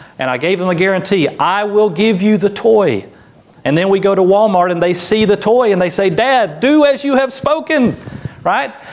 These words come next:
That's a pr-, that's a petition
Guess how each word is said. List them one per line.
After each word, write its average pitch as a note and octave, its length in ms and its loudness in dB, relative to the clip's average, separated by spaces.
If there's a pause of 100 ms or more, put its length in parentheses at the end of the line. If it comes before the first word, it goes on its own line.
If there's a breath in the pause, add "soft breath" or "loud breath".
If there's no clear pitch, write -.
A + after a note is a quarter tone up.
(320 loud breath)
That's B3 340 -4
a G#3 100 0
pr-, - 360 -8
that's B3 280 -2
a G3+ 100 2
petition G3 960 -2